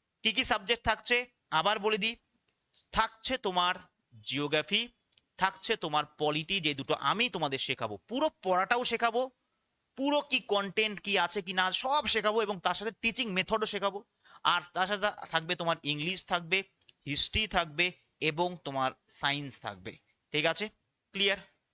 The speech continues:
এইগুলো শেখাবে টি এস খান স্যার এবং, আহ, রেহান স্যার আছে আর আমাদের টিচার আছে, তো তারা কিন্তু এগুলো তোমাদের শেখাবে। একদম এটার থেকে ভালো আইডিয়া আশা করি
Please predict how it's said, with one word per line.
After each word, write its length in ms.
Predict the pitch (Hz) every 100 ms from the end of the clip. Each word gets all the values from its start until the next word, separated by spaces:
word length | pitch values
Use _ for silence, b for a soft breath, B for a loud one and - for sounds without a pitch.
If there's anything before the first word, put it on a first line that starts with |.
| _ _
এইগুলো 480 | 170 208 175 190 185
শেখাবে 400 | - 135 131 185
টি 260 | - 156 156
এস 140 | 143
খান 200 | - 131
স্যার 160 | 127 196
এবং, 220 | 180 202 - b b _
আহ, 200 | 123 127
রেহান 300 | 127 147 151
স্যার 180 | 147 156
আছে 300 | 143 - 202 208
আর 120 | 117
আমাদের 220 | 117 123 -
টিচার 240 | 123 107
আছে, 220 | 101 - - b _
তো 80 | 156
তারা 220 | 156 147
কিন্তু 220 | 143 151
এগুলো 160 | 151 131
তোমাদের 260 | 117 120
শেখাবে। 420 | - 107 104 92 - _ _
একদম 500 | - 208 180 220 170
এটার 280 | 185 226 220 _
থেকে 160 | 220 190
ভালো 260 | 135 143
আইডিয়া 380 | 139 123 120 135
আশা 260 | - - 147
করি 260 | 151 156